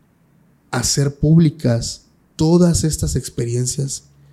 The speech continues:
empiezo a conectar con gente. Porque empiezan a salir no una, muchísimas personas.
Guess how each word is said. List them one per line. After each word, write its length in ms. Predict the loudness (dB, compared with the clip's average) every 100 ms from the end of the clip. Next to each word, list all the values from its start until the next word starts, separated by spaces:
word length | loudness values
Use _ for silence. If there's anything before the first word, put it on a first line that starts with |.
| _ _ _ -10
empiezo 400 | -6 -4 -4 -4
a 60 |
conectar 440 | -4 -8 -6 -6 -4
con 180 | -6
gente. 500 | -2 -2 -2 -8 -14 -16 _ _ _ _ _ _ -4
Porque 240 | -4 -2
empiezan 500 | -6 -2 -2 -2 -2
a 60 | -2
salir 260 | -2 -2 -2
no 120 | -2
una, 340 | -2 -4 -8 -6
muchísimas 760 | -6 -4 0 0 0 0 -2
personas. 680 | 0 -2 0 -2 -4 -6 -14